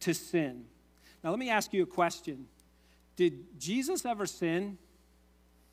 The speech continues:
No, he never sinned. So why on earth would he have to die to sin? Where it says here, "For the death he died, he died to sin." Well, what, what Paul is saying here is that Christ died to the penalty of sin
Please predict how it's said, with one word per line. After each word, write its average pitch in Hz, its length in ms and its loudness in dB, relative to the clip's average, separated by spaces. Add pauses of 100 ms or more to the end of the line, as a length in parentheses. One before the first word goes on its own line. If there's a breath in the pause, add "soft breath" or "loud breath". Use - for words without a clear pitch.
(160)
No, 220 380 4 (180)
he 247 140 -2
never 240 340 2
sinned. 196 460 -6 (380 soft breath)
So - 160 0
why 220 340 4
on 247 80 -2
earth 233 240 0
would 208 140 0
he 208 80 0
have 202 320 2
to 202 100 -4
die 170 680 8 (800)
to 196 120 0
sin? 185 460 -2 (220)
Where 190 160 4
it 180 80 -2
says 233 340 -2
here, 160 340 0 (400 soft breath)
"For 180 120 -4
the 170 100 0
death 202 380 2
he 175 120 -4
died, 151 400 4
he 180 100 -4
died 143 480 0
to 170 120 -4
sin." 156 500 -6 (760 soft breath)
Well, 170 360 8 (420)
what, 185 200 2 (240)
what 180 220 0
Paul 233 300 4
is 170 100 0
saying 214 260 0
here 180 180 4
is 165 100 -2
that 156 180 -2
Christ 214 360 2
died 185 280 6
to 170 80 -2
the - 80 -6
penalty 202 520 -2
of 139 120 -4
sin 127 420 -8